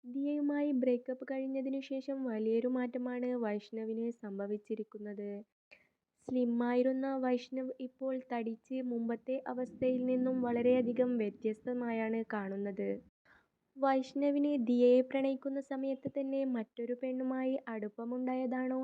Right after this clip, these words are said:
ഇവരുടെ ബ്രേക്കപ്പിന് കാരണമെന്നും ചിലർ ചോദിക്കുന്നുണ്ട്. വൈഷ്ണവിൻ്റെ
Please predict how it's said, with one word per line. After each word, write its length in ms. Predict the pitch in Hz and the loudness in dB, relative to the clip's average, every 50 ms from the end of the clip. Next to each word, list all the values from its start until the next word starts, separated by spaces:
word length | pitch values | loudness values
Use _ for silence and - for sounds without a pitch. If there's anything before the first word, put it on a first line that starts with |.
| - - | -4 -6
ഇവരുടെ 360 | 254 240 254 254 247 254 254 254 | -6 -4 -2 -2 0 0 0 0
ബ്രേക്കപ്പിന് 680 | 240 208 226 220 214 214 - 220 - - 240 233 254 254 | 0 0 0 0 -2 -2 -4 -10 -10 -8 -8 -8 -6 -6
കാരണമെന്നും 680 | - 254 247 247 247 254 254 254 254 254 254 254 254 254 254 - - - - - _ _ | -4 -4 -4 -2 -2 0 0 0 0 0 0 0 -2 -2 -4 -8 -16 -20 -20 -20 _ _
ചിലർ 320 | - 254 247 247 247 254 | -2 0 0 0 0 -2
ചോദിക്കുന്നുണ്ട്. 880 | 254 - - 226 208 208 214 220 - 226 220 214 214 208 202 196 196 196 196 196 233 - _ _ - - - - _ _ _ - | -4 -4 -4 -2 0 0 -2 -2 -2 -4 -2 -2 0 0 0 0 0 0 -2 -4 -6 -10 _ _ -20 -20 -20 -20 _ _ _ -6
വൈഷ്ണവിൻ്റെ 680 | 208 202 202 196 - 214 214 220 220 220 220 220 233 | -4 -4 -4 -4 -4 -4 -2 0 0 0 4 4 6